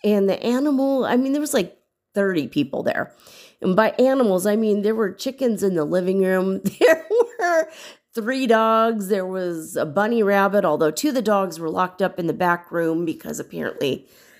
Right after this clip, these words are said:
they're too hyper. But, um, only the pit bull, and pit bulls can be very mellow, and only the pitty was allowed out, and that was cool. But he was more interested in eating turkey off the floor for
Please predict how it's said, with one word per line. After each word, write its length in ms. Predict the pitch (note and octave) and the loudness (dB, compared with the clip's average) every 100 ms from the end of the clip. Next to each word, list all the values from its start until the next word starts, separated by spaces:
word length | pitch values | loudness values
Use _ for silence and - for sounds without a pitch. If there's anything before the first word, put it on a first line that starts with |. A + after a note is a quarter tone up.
| _ _ | _ _
they're 160 | E3 D#3 | 0 2
too 280 | - G3+ | 0 -2
hyper. 600 | F3 F#3+ F3+ F#3 D3+ - - _ _ _ _ | 0 0 -2 0 -2 -2 -10 _ _ _ _
But, 500 | F#3+ F3 G3+ F3 - | -8 0 2 2 0
um, 500 | F#3+ F3 E3+ D#3 D#3+ - _ _ _ | -2 -2 -2 -2 -6 -18 _ _ _
only 260 | F#3 G3+ F3+ | -2 2 2
the 100 | E3 | 0
pit 320 | F3+ G#3 - | 2 2 2
bull, 280 | F3+ D#3 E3 | 4 4 4
and 120 | D#3+ | 2
pit 220 | D#3+ F#3+ | -2 -2
bulls 240 | - D#3+ D#3+ | 0 -2 -2
can 200 | F#3+ D#3+ | -4 -2
be 140 | D#3+ | -2
very 280 | D#3 D3 C#3 | -2 -2 0
mellow, 480 | D#3 D3 D3 B2+ C#3+ | 0 0 0 0 0
and 240 | C3 A#2+ - | 0 0 0
only 240 | F3+ E3+ | 2 2
the 80 | C3 | 0
pitty 300 | - E3 C#3+ | -2 -2 0
was 220 | C#3 C#3 | -2 -4
allowed 340 | - C3 A#2 | -4 -4 -4
out, 220 | B2 G#2 - | -2 -2 0
and 100 | D#3+ | 0
that 140 | - | 0
was 140 | - | -6
cool. 380 | - - D#2+ - _ - - - - - _ - | -10 -6 -6 -6 _ -20 -20 -20 -20 -20 _ 0
But 180 | F3 G3 | 4 6
he 100 | B3+ | 4
was 160 | B3 | 4
more 200 | A3+ G#3 | 4 2
interested 600 | E3 F3+ F3+ E3+ - D#3+ | 2 -2 -4 -6 -4 -2
in 140 | D#3+ D#3 | 0 -2
eating 260 | C#3 C#3+ | -2 -4
turkey 460 | C#3 F3+ E3 F3 D#3 | -4 -6 -4 0 0
off 240 | C#3+ C#3+ | 0 -4
the 100 | D3 | -12
floor 460 | C#3 - E3+ A#2 D#3 | -8 -2 2 4 2
for 260 | - A#2+ | 0 -4